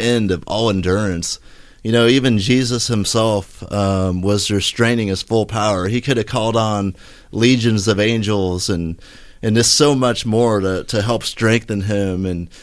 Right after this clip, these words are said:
to carry on. But no, we, we see Simon, out of all people, um, that was forced to come by, um, at his side to help carry his cross.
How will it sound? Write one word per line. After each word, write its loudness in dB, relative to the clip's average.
to 0
carry 4
on. 2
But 0
no, 6
we, 4
we 2
see 2
Simon, 0
out 0
of 2
all 2
people, -2
um, -2
that 0
was -4
forced 0
to -6
come -2
by, 2
um, -2
at 0
his 0
side 0
to -2
help -2
carry -2
his -2
cross. -4